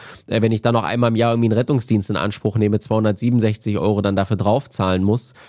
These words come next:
äh, weil's tatsächlich irgendwie ein akuter Notfall ist, was weiß ich, äh, mir hat jemand wieder mal, äh, als ich mit dem Motorrad unterwegs war, die Vorfahrt genommen und, und mich haut's da auf die Straße.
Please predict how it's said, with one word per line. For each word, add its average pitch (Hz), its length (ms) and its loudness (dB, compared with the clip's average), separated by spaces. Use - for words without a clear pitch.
äh, 101 180 0
weil's 101 180 0
tatsächlich 131 420 0
irgendwie 120 260 4
ein 113 100 2
akuter 110 340 0
Notfall 110 420 0
ist, 113 160 -4
was 107 140 -2
weiß 101 160 -2
ich, 113 260 -4
äh, 104 300 2
mir 101 140 2
hat 101 120 -2
jemand 110 320 0
wieder 120 260 4
mal, 110 400 2
äh, 110 100 0
als 104 180 0
ich 110 60 0
mit 107 60 4
dem 107 40 4
Motorrad 117 360 2
unterwegs 110 440 0
war, 117 60 2
die 113 100 4
Vorfahrt 131 520 0
genommen 117 320 2
und, 107 200 0
und 110 440 -2
mich 107 220 0
haut's 117 240 -2
da 90 100 0
auf 101 120 -2
die 107 100 -4
Straße. 120 600 0